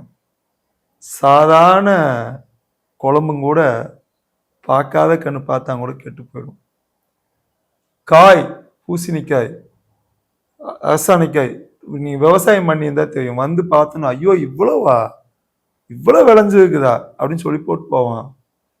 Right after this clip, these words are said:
முடிஞ்சு போகும். அவனோட கண் பவர் அவ்வளோ, அவ்வளோ, அந்த கண்ணுக்கு அவ்வளோ பவர் உண்டு.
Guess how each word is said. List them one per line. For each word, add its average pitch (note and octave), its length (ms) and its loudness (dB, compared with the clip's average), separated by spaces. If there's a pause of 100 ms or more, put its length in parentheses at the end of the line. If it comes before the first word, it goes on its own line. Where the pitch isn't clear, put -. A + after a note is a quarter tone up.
(180)
முடிஞ்சு B2+ 280 -16
போகும். A#2 320 -14 (840)
அவனோட B2 360 -10
கண் C3+ 260 -8 (120)
பவர் B2+ 320 -6
அவ்வளோ, A#2 180 -8 (140)
அவ்வளோ, C#3+ 320 -2
அந்த D3 220 -2
கண்ணுக்கு G3 460 0
அவ்வளோ E3 220 2
பவர் C#3+ 300 -2
உண்டு. A#2 200 -12